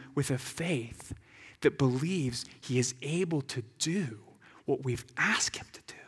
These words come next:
And a faith that believes God wants what is best for us and knows what is best for us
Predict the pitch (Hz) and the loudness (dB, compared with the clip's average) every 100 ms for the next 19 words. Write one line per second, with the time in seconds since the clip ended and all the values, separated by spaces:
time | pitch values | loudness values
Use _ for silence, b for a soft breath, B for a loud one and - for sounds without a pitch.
0 | - _ _ _ _ _ _ _ _ _ | -20 _ _ _ _ _ _ _ _ _
1 | _ _ _ _ _ _ _ 180 196 170 | _ _ _ _ _ _ _ 8 10 10
2 | - 202 226 247 - 170 160 151 143 143 | 8 8 10 10 8 4 6 6 6 6
3 | 196 202 127 156 - - b b - 143 | 8 8 8 4 -2 -4 b b 2 4
4 | 135 127 117 113 131 196 - 190 202 202 | 6 4 0 0 2 2 0 0 0 0
5 | - 202 - - 220 214 254 - - - | -2 -6 -6 -8 -6 -6 -6 -10 -20 -20
6 | _ _ _ _ _ _ _ _ _ _ | _ _ _ _ _ _ _ _ _ _
7 | _ - 120 113 120 151 165 196 190 196 | _ -8 -6 0 8 12 12 12 8 2
8 | 202 - 208 196 - - 190 - 208 - | 2 0 -2 -4 -4 -4 -4 -4 -6 -10
9 | - | -14